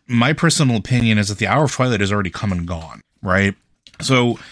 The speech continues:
the Hour of Twilight was something that was, one, prophesized,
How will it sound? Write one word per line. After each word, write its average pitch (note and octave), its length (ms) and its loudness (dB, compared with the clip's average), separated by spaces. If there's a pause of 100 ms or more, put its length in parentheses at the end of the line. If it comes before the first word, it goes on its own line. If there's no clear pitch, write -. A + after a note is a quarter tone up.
(300)
the A#2 320 2
Hour D#3+ 240 4
of B2+ 100 0
Twilight A#2 520 2
was G#2 160 0
something A2+ 340 2
that G#2 180 0
was, F#2+ 340 -4
one, A2+ 300 2
prophesized, A#2 1040 0